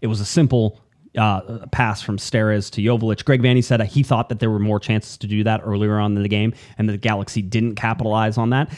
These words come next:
And if you really wanna be picky about this, and I told you it was a good point, right? At the beginning of this, I opened with the, the, the, the tying Colorado in Colorado is a good point. Greg Vanney thinks it's a good point. All the players think it was a good point.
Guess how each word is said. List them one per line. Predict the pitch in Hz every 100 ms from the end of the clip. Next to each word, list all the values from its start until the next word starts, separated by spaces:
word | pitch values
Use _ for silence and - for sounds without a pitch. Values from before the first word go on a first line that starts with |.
| - -
And | 151
if | 127
you | 156
really | 143 196 262
wanna | 247 240
be | 190 180
picky | 180 160
about | 127 110
this, | 104 123
and |
I | 117
told | 156 180
you | 175
it | 160
was | 139
a | 131
good | 147
point, | 120 127 85 -
right? | 98 104
At |
the | 104
beginning | 117 135 131
of |
this, | 127
I | 107
opened | 117 117 117
with | 107
the, | 113 104 92
the, | 107 101 101
the, | 101 110 98 82 _
the | 113 110
tying | - 131 139 139
Colorado | 131 123 113 110 110 104
in |
Colorado | 107 110 101 104
is | 107 107
a |
good | 95 110 98
point. | 98 - - -
Greg | 139 107
Vanney | 117 120 127
thinks | 117 -
it's | 113
a |
good | 113 107
point. | 110 113 -
All | 110
the | 98
players | - 117 113 -
think | 110
it | 110
was | 101
a | 101
good | 104
point. | 92 104 104